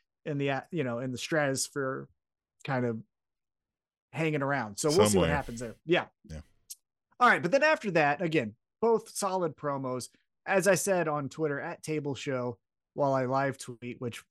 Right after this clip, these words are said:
Speaker 1: we'll see how long that lasts. Um, Britt Baker never
Speaker 2: Where's everybody
Speaker 1: missed
Speaker 2: going, by the way? All of our Twitter
Speaker 1: Yeah.
Speaker 2: followers and all of our fans, like,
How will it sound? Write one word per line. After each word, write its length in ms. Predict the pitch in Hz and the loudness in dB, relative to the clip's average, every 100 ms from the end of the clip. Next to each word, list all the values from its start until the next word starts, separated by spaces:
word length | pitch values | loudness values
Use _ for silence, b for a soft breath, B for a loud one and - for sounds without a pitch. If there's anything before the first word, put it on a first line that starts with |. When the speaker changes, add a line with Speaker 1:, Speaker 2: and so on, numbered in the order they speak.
| _ - | _ -10
Speaker 1:
we'll 80 | 110 | -6
see 140 | - | 0
how 80 | 120 | 0
long 160 | 120 120 | 2 0
that 180 | 127 | 0
lasts. 260 | 113 113 - b b - | -2 -6 -8 b b 0
Um, 640 | 165 160 151 143 131 117 - _ _ _ _ _ B B B B - | 4 6 6 4 0 -6 -12 _ _ _ _ _ B B B B -4
Britt 160 | 254 | 2
Baker 300 | 220 202 170 | 6 6 4
never 180 | 143 156 | 2 6
Speaker 2:
Where's 280 | 175 190 175 | 10 12 12
everybody 340 | 214 208 190 | 12 10 8
Speaker 1:
missed 60 | 170 | 10
Speaker 2:
going, 320 | 160 151 104 | 12 12 10
by 120 | 98 117 | 8 10
the 100 | 110 | 10
way? 200 | 107 85 | 10 8
All 200 | 95 123 | 8 6
of 60 | 123 | 8
our 180 | 120 | 4
Twitter 300 | 110 - 123 | 4 2 4
Speaker 1:
Yeah. 80 | 113 | 8
Speaker 2:
followers 420 | 127 120 120 113 | 8 8 6 6
and 80 | 104 | 4
all 80 | 113 | 4
of 60 | 110 | 4
our 120 | 98 | 4
fans, 400 | - 110 113 104 | 4 2 2 2
like, 320 | 101 90 85 | 4 4 2